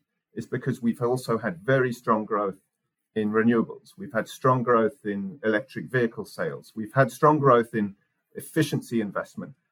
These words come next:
And that's really helped limit the impact of increased use of coal and oil through this crisis. So, you know, you had global economic growth above three percent, but those emissions grew by less than one percent. And if we hadn't had that increase on the clean energy side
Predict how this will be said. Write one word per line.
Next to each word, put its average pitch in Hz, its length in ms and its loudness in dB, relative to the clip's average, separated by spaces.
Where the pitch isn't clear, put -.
And 135 120 2
that's 165 220 2
really 156 240 2
helped 139 240 2
limit 135 380 -2
the 113 180 -12
impact 135 500 -6
of 107 120 -6
increased 113 480 -8
use 110 240 -6
of 98 120 -12
coal 104 300 0
and 101 140 -4
oil 101 240 2
through 98 320 -2
this 92 160 -10
crisis. 113 480 -2
So, 101 280 2
you 131 100 4
know, 117 80 6
you 113 200 4
had 123 220 4
global 135 380 4
economic 117 460 -2
growth 143 320 4
above 104 320 2
three 160 240 2
percent, 107 460 -4
but 113 180 4
those 110 340 2
emissions 110 680 -6
grew 98 400 -4
by 98 140 4
less 98 260 -4
than 87 360 -6
one 107 220 0
percent. 76 380 -10
And 127 120 4
if 139 160 4
we 120 120 2
hadn't 160 460 0
had 98 300 -6
that 107 280 2
increase 113 600 -4
on 104 160 -2
the 101 100 -4
clean 117 340 0
energy 104 320 -4
side 90 380 -4